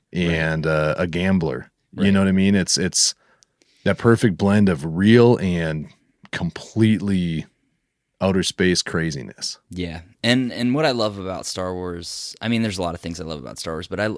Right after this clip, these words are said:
Speaker 1: there's a YouTube video that you can look up that talks about, like, uh, specifically A New Hope. Like, you can
Speaker 2: Yeah.
Speaker 1: watch back to back how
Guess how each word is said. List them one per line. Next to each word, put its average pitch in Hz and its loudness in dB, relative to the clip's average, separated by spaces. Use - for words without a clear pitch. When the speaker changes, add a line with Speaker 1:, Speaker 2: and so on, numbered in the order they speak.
Speaker 1:
there's 123 -2
a 123 0
YouTube 101 -4
video 90 -4
that 85 -8
you 85 -8
can 87 -8
look 87 -8
up 82 -10
that - -12
talks - -10
about, 82 -10
like, 82 -12
uh, 117 -4
specifically 120 0
A 95 2
New 95 0
Hope. 92 -6
Like, 92 -10
you 101 -4
can 107 4
Speaker 2:
Yeah. 90 2
Speaker 1:
watch 95 -2
back 107 -2
to 101 -6
back 95 -6
how 87 -6